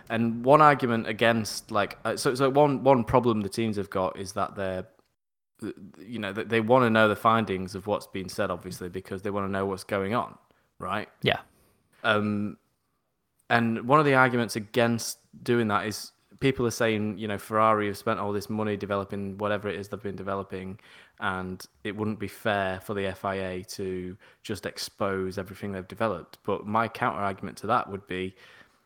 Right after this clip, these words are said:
Speaker 1: well, you know, they're obviously in breach of the regulations to some degree.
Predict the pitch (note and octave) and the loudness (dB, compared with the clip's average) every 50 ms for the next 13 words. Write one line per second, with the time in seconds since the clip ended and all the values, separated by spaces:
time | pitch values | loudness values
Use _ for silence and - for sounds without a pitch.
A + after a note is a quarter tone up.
0 | _ _ _ _ _ - G#2 G2+ G2 F#2+ F2+ - - _ _ _ _ - A2+ G#2 | _ _ _ _ _ -2 0 2 2 2 -2 -4 -10 _ _ _ _ -6 -6 -4
1 | G2 F2+ F#2 F#2 A2 A2 A2 A#2+ A#2+ A2+ A2+ G2+ - - - A2 G2+ G2 F#2+ - | -4 -4 -4 2 4 6 6 6 4 2 -2 -4 -4 -4 -2 -2 -2 -2 -2 -4
2 | - G#2+ G2+ G2 F#2 G#2+ A2+ B2 - - - G#2+ F#2+ G2 F#2+ F#2+ F2+ F#2+ F#2 F#2+ | -4 -6 -6 -2 0 2 2 2 0 -2 -6 -6 -4 -4 -4 -4 -4 -2 0 0
3 | G#2 A2 A2 - - F2 E2+ F2 G2 - - G2+ F#2 - - - A2 G2+ F#2+ F2+ | 0 0 0 -2 -6 -8 -8 -10 -12 -10 -10 -8 -8 -6 -4 -2 -2 -2 -2 -6
4 | F2+ E2+ - G#2+ A2 D#2+ - - - | -8 -6 -4 -4 -4 -4 -4 -10 -16